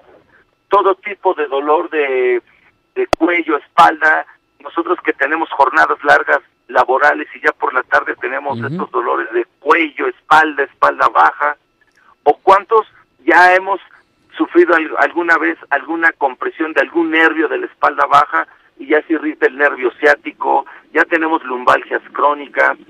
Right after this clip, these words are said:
Speaker 1: ya tenemos el famosísimo espolón calcáneo, que es una fascitis plantar, pero la causa principal es porque ese pie que duele, esa planta del pie, es porque lleva años o meses cargando más peso que el otro pie. Entonces,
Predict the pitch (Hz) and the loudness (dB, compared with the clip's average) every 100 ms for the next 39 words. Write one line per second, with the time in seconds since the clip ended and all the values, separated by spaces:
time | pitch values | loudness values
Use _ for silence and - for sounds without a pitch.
0 | - - - _ _ 160 175 180 180 180 | -20 -20 -20 _ _ -2 2 2 2 -2
1 | - 151 - 143 147 139 - 175 180 160 | -2 -6 -2 0 0 -4 -8 -6 -4 -2
2 | - - 135 143 160 - 147 - 143 151 | -4 -2 -2 0 -2 -2 -4 0 0 0
3 | 156 - 143 151 147 - - - - - | -6 -10 -10 -6 -4 -2 -4 -6 -18 -14
4 | - 113 110 135 - - - - 151 160 | -4 -4 0 0 0 -6 -14 2 6 6
5 | 156 - - 156 160 208 190 214 175 180 | 4 0 -2 0 2 2 2 -2 -2 -6
6 | 175 196 196 180 180 156 170 180 - 190 | -2 0 0 -2 -4 -2 2 2 2 -4
7 | - 202 190 214 214 226 185 170 190 - | -2 -2 0 2 2 4 4 2 0 -6
8 | - 175 - 165 170 - 170 - 170 175 | -4 -4 -2 -4 -4 -6 -6 -2 -2 -2
9 | - - 151 - 139 127 156 147 143 _ | -4 -6 -6 -6 -8 -2 2 2 0 _
10 | _ _ _ _ - 170 196 196 190 - | _ _ _ _ 2 2 2 -2 -10 -4
11 | 131 147 160 156 - 143 131 147 151 143 | -2 -2 -4 -6 -6 -2 0 0 -2 -2
12 | 143 147 _ - 170 - 190 - _ _ | 0 0 _ -6 -6 -4 -6 -6 _ _
13 | _ 123 113 127 123 120 110 104 101 151 | _ -4 -2 0 0 -2 -4 -6 -4 0
14 | 175 | 0